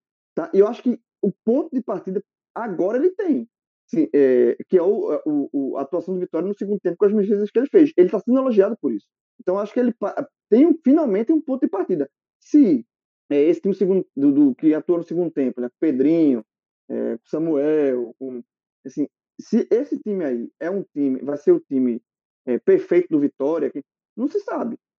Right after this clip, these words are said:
Mas agora, eu acho que agora tem um ponto de partida. E Ramon, e era uma coisa que Vilar falou no, na live passada, e, e eu completei, que Ramon, ele, que era um medo que eu particularmente tinha,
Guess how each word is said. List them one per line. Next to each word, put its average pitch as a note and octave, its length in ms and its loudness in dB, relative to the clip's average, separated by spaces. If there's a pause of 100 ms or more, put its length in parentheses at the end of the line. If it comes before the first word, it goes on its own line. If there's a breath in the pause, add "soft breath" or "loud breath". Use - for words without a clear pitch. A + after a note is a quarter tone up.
(240)
Mas F3 220 0
agora, G#3 240 -4
eu G3+ 140 2
acho G#3 120 -10
que A#3+ 60 -8
agora G3+ 320 -2
tem A3+ 220 -4
um D#4+ 140 -4
ponto A3 260 -6
de B3+ 80 -8
partida. F#3 420 -6 (180)
E F#3+ 120 2
Ramon, G3 420 0
e E3 140 6
era F3 160 2
uma E3+ 180 -4
coisa D#3 220 -2
que D#3 100 -6
Vilar D3+ 240 2
falou C#3+ 240 -2
no, C#3 160 -2
na C3 180 -6
live C3 320 -4 (460)
passada, C#3 640 -6
e, C3+ 240 2
e C3+ 100 -2
eu C3+ 80 2
completei, C#3+ 600 0 (440)
que F#3+ 80 4
Ramon, G3 540 0
ele, F3+ 300 0 (360)
que F#3+ 140 4
era G#3 120 0
um A#3 60 -2
medo F3+ 480 2 (100)
que D3 60 0
eu F#3 240 4
particularmente D#3 420 -8 (100)
tinha, F#3 260 -4